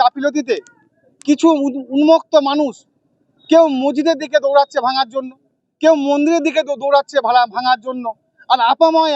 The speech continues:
এত মানুষ তারা সাফার করছে। আমরা বলতে চাইছি এই জেলায় হিন্দু মুসলিম আমরা সব ভাই ভাই, আমরা যেন এমন কোনো কাজ না করি যাতে কোনো রাজনৈতিক দলের ফায়দা লোটা হয়। ইতিপূর্বে এনআরসির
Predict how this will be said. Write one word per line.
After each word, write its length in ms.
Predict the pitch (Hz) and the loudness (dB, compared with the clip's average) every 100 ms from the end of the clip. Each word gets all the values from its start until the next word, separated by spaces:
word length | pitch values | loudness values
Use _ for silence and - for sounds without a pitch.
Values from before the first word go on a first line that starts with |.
| 269 | -4
এত 100 | 339 320 269 | 0 0 0
মানুষ 220 | 302 302 - _ _ - | -2 -2 -6 _ _ 0
তারা 140 | 285 285 | 2 2
সাফার 360 | - 254 262 240 | 0 -2 0 -2
করছে। 280 | 226 - - 127 _ _ _ _ | -4 -8 -16 -16 _ _ _ _
আমরা 220 | 214 247 240 208 | -2 2 0 2
বলতে 180 | 226 254 | -4 2
চাইছি 260 | 285 277 311 392 _ _ _ - | 0 0 -10 -12 _ _ _ -6
এই 140 | 247 262 | -4 0
জেলায় 280 | 233 269 269 208 | 2 2 2 -2
হিন্দু 240 | 254 262 247 | -6 -6 -8
মুসলিম 280 | 247 _ 269 240 | -12 _ -4 -2
আমরা 160 | 247 247 226 | 0 -2 0
সব 120 | 233 175 | -2 0
ভাই 140 | 208 208 | -2 0
ভাই, 140 | 202 143 _ _ _ _ _ 196 | -2 -2 _ _ _ _ _ -2
আমরা 240 | 269 311 311 | 2 4 2
যেন 120 | 311 277 | 0 -2
এমন 160 | 277 330 302 | 0 -2 -2
কোনো 140 | 294 285 254 | -2 -2 0
কাজ 140 | 247 233 | -2 0
না 80 | 233 247 | -4 -2
করি 180 | 269 208 _ _ _ _ _ _ 269 | -6 -6 _ _ _ _ _ _ 0
যাতে 220 | 277 311 - | 2 2 0
কোনো 180 | 277 339 320 269 | 2 2 2 0
রাজনৈতিক 480 | 269 277 277 269 214 | -2 -4 -4 -6 0
দলের 220 | 240 262 247 | 2 2 -4
ফায়দা 260 | - 240 240 226 | -2 2 2 2
লোটা 200 | 220 202 | -2 0
হয়। 180 | 202 151 _ _ _ _ - | 0 -2 _ _ _ _ -16
ইতিপূর্বে 640 | 226 262 233 233 254 302 320 - _ _ _ - | -4 -4 -4 -6 4 6 4 0 _ _ _ -8
এনআরসির 420 | 262 294 - 311 | -2 -2 -2 -6